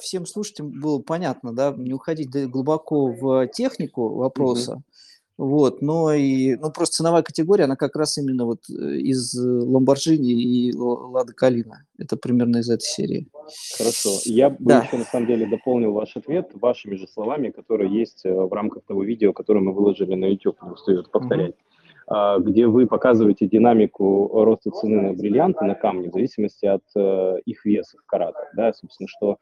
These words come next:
Speaker 2: на самом деле рост очень экспоненциальный, ну, по крайней мере, выглядит таковым, что каждый добавленный карат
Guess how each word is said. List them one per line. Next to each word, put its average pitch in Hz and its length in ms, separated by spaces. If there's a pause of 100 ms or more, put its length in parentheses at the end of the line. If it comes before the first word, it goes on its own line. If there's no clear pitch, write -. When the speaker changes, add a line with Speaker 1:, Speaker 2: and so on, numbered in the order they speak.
(220)
Speaker 2:
на 104 80
самом 123 300
деле 107 240
рост 113 260
очень 107 340
экспоненциальный, 98 840
ну, 104 80
по - 60
крайней 104 200
мере, 104 120
выглядит 101 300
таковым, 90 460
что - 300
каждый 107 380
добавленный 98 580
карат 101 320